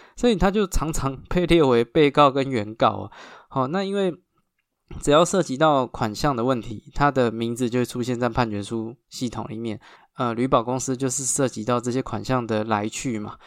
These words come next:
所以我一查哦，就是一百多个那个判决书里面都有，原告啊、被告啊都有。好，所以，呃，我个人认为哦，这个履保公司哦，能查到的资讯会比较少一点。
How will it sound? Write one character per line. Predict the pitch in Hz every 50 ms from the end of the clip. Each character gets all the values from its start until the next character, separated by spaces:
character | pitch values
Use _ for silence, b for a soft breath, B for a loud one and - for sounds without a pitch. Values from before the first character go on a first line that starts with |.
| B B B B
所 | B - 170
以 | 165
我 | 151 135 127 -
一 | - 165
查 | - - - 120 107 104
哦， | 104 110 - - - _
就 | - 151 139
是 | 127 123 - -
一 | - 147
百 | 135 123 113 107
多 | - 131 127 131
个 | 120 120 110 107
那 | 110 123 117
个 | - 113 104
判 | - - 135 120
决 | 110 113 104
书 | 104 - 120
里 | 113 107
面 | 110 113
都 | 113 113 113
有， | 110 101 95
原 | - 127 117 110 120
告 | 120 - 135 127
啊、 | 123 113 113 113 110 110 113 117 127 - _
被 | - 135 127
告 | 123 - 131 120
啊 | 113 110 104 101
都 | - - 117 113
有。 | 113 110 101 - - B B B B B
好， | B - 117
所 | - 170 180
以， | 165 139 - B B B B B B B B
呃， | 131 127 117
我 | 113 113 113 117
个 | - 160 160 143
人 | 127 127
认 | 131 151 143
为 | 127 117 107
哦， | 104 104
这 | 113 139
个 | 135 131
履 | 120 120 131
保 | 131 135 120 107 104
公 | - 127 127 131 127
司 | - - 123 123
哦， | 120 117 107
能 | 104 110 117 120
查 | 113 - 120 113
到 | 117 131 135 127
的 | 120 113 107
资 | - - - 135 127
讯 | - 139 131
会 | 120 127 117
比 | 113
较 | 117 117
少 | 113 - - - - 123 123
一 | 123
点。 | 120 - - -